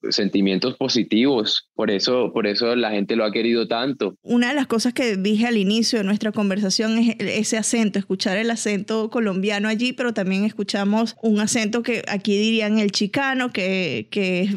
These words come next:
Speaker 2: entre inglés y español, el argentino, obviamente el mexicano, el brasileño. Esa diversidad y esa riqueza el,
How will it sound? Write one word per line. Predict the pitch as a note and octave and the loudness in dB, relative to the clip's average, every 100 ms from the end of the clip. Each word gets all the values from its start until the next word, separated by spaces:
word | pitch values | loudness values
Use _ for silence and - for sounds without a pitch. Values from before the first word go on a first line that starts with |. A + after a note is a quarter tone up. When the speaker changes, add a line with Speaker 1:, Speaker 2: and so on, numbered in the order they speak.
| - | -4
Speaker 2:
entre | - A3+ G3 G3 | -2 0 2 2
inglés | F#3+ F3+ G3+ G#3+ | 2 2 2 2
y | |
español, | G#3 G3+ F#3+ A#3+ C4+ B3+ | 0 0 0 2 2 2
el | A3 F#3+ | 2 0
argentino, | F#3 F#3+ F#3 - C4+ B3 A3 G#3 | 0 0 0 0 2 2 2 2
obviamente | G3+ G#3+ G#3+ A3 | 2 2 2 2
el | G#3+ | 2
mexicano, | G3+ A3 B3 B3 A#3+ | 2 0 -2 0 0
el | G#3+ | 2
brasileño. | G3 F#3+ A3 G#3+ A#3 A#3 C4 - | 0 0 2 2 2 2 0 0
Esa | A#3 C#4+ | 0 2
diversidad | C#4+ C#4+ C4 - A3+ G#3 | 2 2 0 0 0 0
y | A3+ | 0
esa | - C4+ | 0 0
riqueza | A#3 G3+ - B3 A#3+ - B3 | 0 -2 -2 0 0 0 0
el, | B3 A#3 - | 0 -2 -6